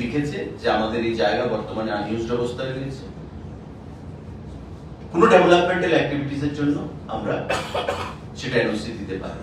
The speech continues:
না। এখন ডিএম তো আর এনওসি দেবে না, এনওসি দেবে কে? রেভিনিউ ডিপার্টমেন্ট।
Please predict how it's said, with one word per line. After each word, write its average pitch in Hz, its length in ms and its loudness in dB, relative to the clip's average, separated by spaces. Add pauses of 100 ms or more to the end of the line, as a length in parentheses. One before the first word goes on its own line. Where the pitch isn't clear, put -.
না। - 60 -10 (1200)
এখন 156 140 6 (100)
ডিএম 160 280 10
তো 185 100 6
আর 185 140 10
এনওসি 180 320 2
দেবে 233 220 8
না, 240 60 2 (1600)
এনওসি 339 360 10
দেবে 370 160 10 (100)
কে? 214 100 8 (400)
রেভিনিউ 143 380 8
ডিপার্টমেন্ট। - 560 -4